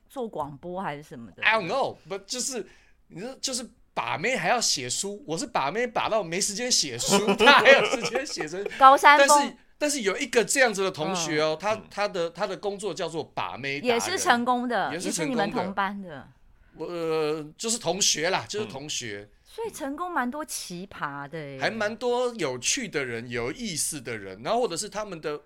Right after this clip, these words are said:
Speaker 2: 生涯发展就是会出乎你的意料，也有成功高中，我的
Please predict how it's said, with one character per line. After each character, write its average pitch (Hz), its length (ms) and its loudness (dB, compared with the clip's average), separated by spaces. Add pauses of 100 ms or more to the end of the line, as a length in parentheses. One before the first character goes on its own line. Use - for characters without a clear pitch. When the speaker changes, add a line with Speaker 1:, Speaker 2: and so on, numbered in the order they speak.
Speaker 2:
生 226 300 -4
涯 165 180 2
发 180 200 -2
展 123 220 -8
就 156 100 -14
是 160 200 -8 (220)
会 185 100 -4
出 226 240 -2
乎 208 180 -6
你 165 80 -8
的 120 100 -8
意 147 200 -10
料， 127 260 -6 (240)
也 214 220 2
有 135 340 -2
成 151 180 -12
功 185 160 -8
高 170 200 -4
中， 160 160 -10
我 - 120 -10
的 123 160 -8